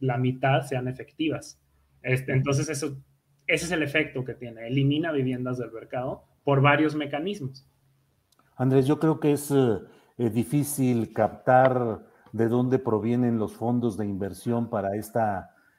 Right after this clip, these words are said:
Speaker 2: eh, financiarización de la que hablas, pero bueno, en un México como el nuestro,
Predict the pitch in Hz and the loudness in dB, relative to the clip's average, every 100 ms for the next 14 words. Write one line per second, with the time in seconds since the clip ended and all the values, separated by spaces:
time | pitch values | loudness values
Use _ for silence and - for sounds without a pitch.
0 | _ - 104 101 95 95 92 - 107 101 | _ -12 -10 -8 -8 -10 -12 -8 -6 -4
1 | 95 92 - 98 92 92 - 90 - - | -6 -6 -6 -4 -4 -8 -8 -8 -6 0
2 | 135 123 117 98 92 113 117 113 117 135 | 4 4 2 0 -2 2 4 4 2 -2
3 | - _ _ _ _ 107 104 98 139 123 | -8 _ _ _ _ -4 -2 0 2 2
4 | 110 123 127 139 127 - 101 101 104 139 | 2 0 0 -2 -4 -4 -4 -4 -2 -2
5 | 160 160 | -2 -4